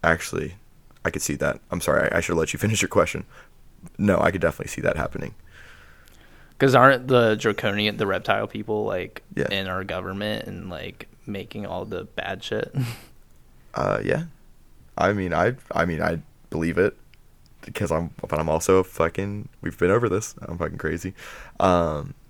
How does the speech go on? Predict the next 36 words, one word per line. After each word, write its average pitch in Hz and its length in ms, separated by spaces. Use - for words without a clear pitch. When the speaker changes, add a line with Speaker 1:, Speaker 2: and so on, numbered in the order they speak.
Speaker 1:
but 80 260
I 92 160
think 87 260
that 76 160
is 78 120
definitely - 360
true - 180
in - 180
some - 260
way, - 100
shape, - 200
or 101 40
form. 123 440
<laughs> 208 160
No 104 100
matter 92 160
how 80 120
fucked 80 240
up - 80
it - 80
sounds. - 420
Have 110 80
you 123 60
seen 160 140
the 196 60
video 107 300
of 90 180
Elvis 90 300
Presley 98 400
where 92 180
he's 92 160
like, 80 280
his 101 220
face - 460
starts 104 200
shifting? 123 420